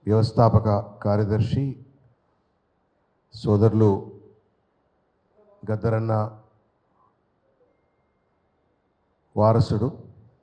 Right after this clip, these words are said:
సూర్యకిరణ్ గారికి, వేదికపై ఉన్నటువంటి ఒక పెద్దలు పేరు పేరున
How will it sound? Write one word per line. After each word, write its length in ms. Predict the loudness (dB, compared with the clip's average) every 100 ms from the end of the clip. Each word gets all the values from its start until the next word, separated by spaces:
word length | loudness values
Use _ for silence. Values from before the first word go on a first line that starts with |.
| _ _ _ _ _ -14
సూర్యకిరణ్ 560 | -6 -2 -2 -2 -2 2
గారికి, 300 | 2 0 -6 -12 -16 _ _ _ _ _ _ _ _ _ -16 -4
వేదికపై 440 | 0 0 0 0 0
ఉన్నటువంటి 400 | 0 -2 -4 -6 -6
ఒక 100 | -4
పెద్దలు 360 | -6 -4 -4 -6 -6 -4
పేరు 200 | -4 -2
పేరున 300 | -2 -2 -2